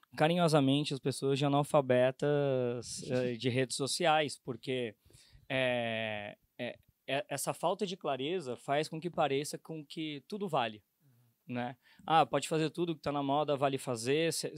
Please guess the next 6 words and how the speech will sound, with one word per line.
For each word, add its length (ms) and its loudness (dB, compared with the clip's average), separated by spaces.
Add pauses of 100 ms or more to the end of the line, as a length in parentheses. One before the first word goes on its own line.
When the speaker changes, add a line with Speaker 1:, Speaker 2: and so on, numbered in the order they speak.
Speaker 1:
você 280 -2
perde, 640 -2 (300)
você 200 -4
descaracteriza 720 2
a 20 6
marca, 540 0